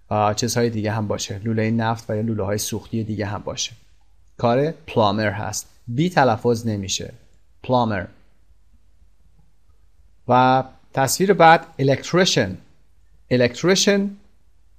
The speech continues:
installs and repairs electrical things, for example lights. Electrician و یا برقکار، کسی که کار برق رو انجام می‌ده،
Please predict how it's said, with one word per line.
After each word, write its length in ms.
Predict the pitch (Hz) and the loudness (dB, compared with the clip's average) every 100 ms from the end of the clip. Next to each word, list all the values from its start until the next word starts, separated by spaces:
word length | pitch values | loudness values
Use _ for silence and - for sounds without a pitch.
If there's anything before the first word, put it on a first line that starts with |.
| - 131 | -6 0
installs 600 | 151 165 - 190 190 190 135 | 2 2 4 6 4 0 -2
and 80 | 127 120 | 2 2
repairs 380 | 120 143 151 151 - 113 | 4 6 6 2 -8 0
electrical 520 | 127 147 170 165 156 143 | 0 2 -2 2 2 4
things, 480 | 151 117 110 110 - | 2 4 2 -2 -4
for 80 | - 110 | -2 -2
example 340 | 117 113 123 135 143 | 0 0 2 4 4
lights. 440 | 85 - - - - - - - - - - - - | 2 -4 -10 -12 -16 -20 -20 -20 -20 -20 -20 -20 -6
Electrician 680 | 120 113 104 156 151 120 104 | -2 0 0 0 0 0 -2
و 120 | 98 101 | -2 -2
یا 300 | 104 95 - - - - _ - - | 0 -2 -6 -20 -20 -20 _ -14 0
برقکار، 680 | 117 110 104 - 147 160 196 - - - - - - - - - | 2 2 0 0 4 4 2 -8 -20 -20 -20 -20 -20 -20 -18 -6
کسی 240 | 113 - | -6 -4
که 120 | 117 | -6
کار 220 | 107 107 98 | -2 0 0
برق 440 | 107 107 110 113 | 0 2 2 0
رو 80 | 110 | -2
انجام 360 | 98 98 104 | -2 -4 -4
می‌ده، 400 | 98 101 135 175 | -6 -4 -2 -2